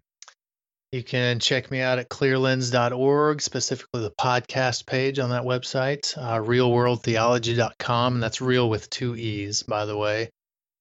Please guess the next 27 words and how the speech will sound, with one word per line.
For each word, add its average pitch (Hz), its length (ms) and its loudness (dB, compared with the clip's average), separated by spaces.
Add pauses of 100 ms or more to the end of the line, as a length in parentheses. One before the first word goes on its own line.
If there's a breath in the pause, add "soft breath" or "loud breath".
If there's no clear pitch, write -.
Uh, 113 200 2
if 110 120 -4
you 123 80 0
join 139 240 4
the 131 100 4
Facebook 131 540 0
page 127 240 2
for 131 120 -6
Real 117 220 -4
World 117 240 -4
Theology, 113 600 -2
you're 110 120 -4
gonna 107 160 -10
find 110 260 -4
me 110 100 -4
in 107 100 -4
there 110 140 2
a 107 60 2
lot. 107 280 2
There's 113 160 -4
a 110 40 -4
lot 110 140 2
of 110 80 0
great 107 180 0
interaction, 107 800 -2
great 110 180 -4
discussion. 107 720 -4